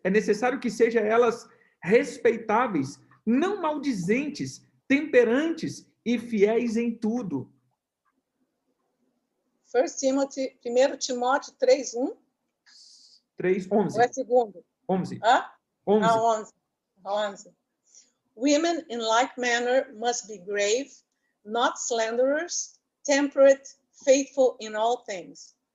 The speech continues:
Speaker 1: Ou seja, a palavra maldizente aqui também é diablos.
Speaker 2: We see that the word slanderer here is also diabolos.
Speaker 1: Agora preste atenção aqui.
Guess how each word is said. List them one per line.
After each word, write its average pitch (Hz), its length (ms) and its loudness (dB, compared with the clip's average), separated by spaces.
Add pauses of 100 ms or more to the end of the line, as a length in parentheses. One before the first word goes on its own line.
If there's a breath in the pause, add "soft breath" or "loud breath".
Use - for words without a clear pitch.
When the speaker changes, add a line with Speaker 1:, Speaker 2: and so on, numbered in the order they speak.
(920)
Speaker 1:
Ou 220 180 4
seja, 214 540 2
a 170 80 2
palavra 208 460 2
maldizente 196 840 2
aqui 202 280 -6
também 220 680 -2
é 170 240 -2 (100)
diablos. 180 920 -4 (1500)
Speaker 2:
We 226 180 -4
see 262 260 -6
that 233 220 2
the 233 100 2
word 247 360 6 (180)
slanderer 269 880 -2 (160)
here 240 380 -2 (260)
is 226 220 -6
also 226 420 0
diabolos. 202 840 -6 (180 soft breath)
Speaker 1:
Agora 233 240 0
preste 320 240 -6
atenção 240 440 -4
aqui. 190 440 -4